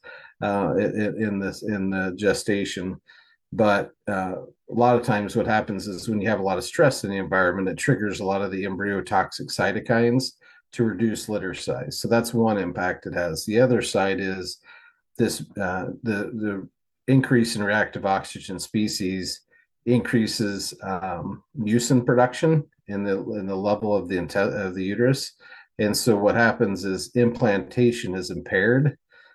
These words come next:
because you have mucin expression that's occurred on, on, on the epithelial cells. And so the embryos tend to congregate into a tighter space. <clears throat> And then what you see is more variability in litter size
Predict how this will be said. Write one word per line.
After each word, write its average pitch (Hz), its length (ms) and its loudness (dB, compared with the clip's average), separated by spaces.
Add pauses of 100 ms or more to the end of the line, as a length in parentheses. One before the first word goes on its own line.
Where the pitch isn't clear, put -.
(160)
because 107 440 2
you 101 120 -2
have 101 200 0
mucin 104 440 -4
expression 95 640 -2
that's 95 220 -6
occurred 95 460 0
on, 92 260 -2
on, 98 280 -6
on 95 200 -6
the 95 300 -6
epithelial 95 540 -4
cells. 87 420 -2 (540)
And 104 160 0
so 107 320 4
the 107 320 2
embryos 107 560 4
tend 117 280 4
to 98 80 0
congregate 101 720 0
into 98 240 0
a 95 60 2
tighter 98 400 0
space. 120 640 0 (440)
<clears throat> - 400 -14
And 143 760 10
then 120 380 6
what 113 160 -2
you 107 120 -10
see 127 340 0
is 104 400 -4
more 120 240 4
variability 104 680 -2
in 95 100 -6
litter 98 340 -4
size 110 640 0